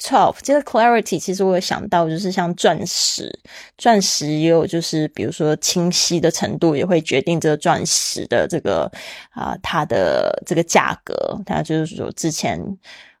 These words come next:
我拿到我的订婚戒指的时候，我那时候的未婚夫就一直跟我讲说这个，这个钻石你必须要看它的三C，他就会说 clear，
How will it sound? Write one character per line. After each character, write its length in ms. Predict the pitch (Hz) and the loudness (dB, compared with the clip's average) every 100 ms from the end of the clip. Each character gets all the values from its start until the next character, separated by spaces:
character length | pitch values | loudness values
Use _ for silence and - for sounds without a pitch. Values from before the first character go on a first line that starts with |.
| - | -8
我 280 | - 143 - | -2 0 0
拿 240 | 82 139 | -4 -2
到 180 | 160 180 | 4 6
我 120 | 151 | 6
的 140 | - 135 | 0 0
订 300 | - 165 165 | 0 0 2
婚 300 | 151 156 180 | 2 2 2
戒 200 | 196 156 | 2 2
指 200 | - - | -2 -4
的 160 | 53 | -2
时 120 | - 151 | 0 4
候， 220 | 165 156 | 4 4
我 140 | 151 131 | 2 0
那 180 | 160 160 | 0 0
时 160 | - | -2
候 120 | 160 | 0
的 100 | 151 | 0
未 160 | 156 156 | 2 2
婚 240 | 165 156 151 | 2 0 -2
夫 280 | - 151 | -6 -6
就 100 | 156 | -2
一 60 | 156 | -2
直 140 | - | -2
跟 120 | - 151 | -4 -2
我 120 | 139 | -2
讲 260 | - - | -2 -4
说 300 | 190 - 151 | -4 -2 -2
这 100 | 135 | 0
个， 180 | 151 180 190 - - - _ | 2 2 0 -10 -16 -18 _
这 140 | - | 0
个 340 | 165 120 73 - - - | 2 2 0 -4 -8 -4
钻 220 | - 185 | -2 0
石 280 | - - 175 | 0 0 0
你 80 | 160 | 0
必 120 | 226 | 0
须 100 | 247 | 0
要 120 | 226 | 0
看 200 | 220 220 | 0 -2
它 160 | 226 214 | 0 2
的 80 | 202 | 2
三 360 | - 208 214 | 2 0 0
C， 320 | 233 - 202 202 | -2 -2 -2 0
他 140 | 208 | -2
就 120 | 202 | 0
会 140 | 185 185 | 0 0
说 400 | 202 190 196 196 | 2 2 0 -4
clear， 560 | - 247 240 247 254 | 0 2 4 4 0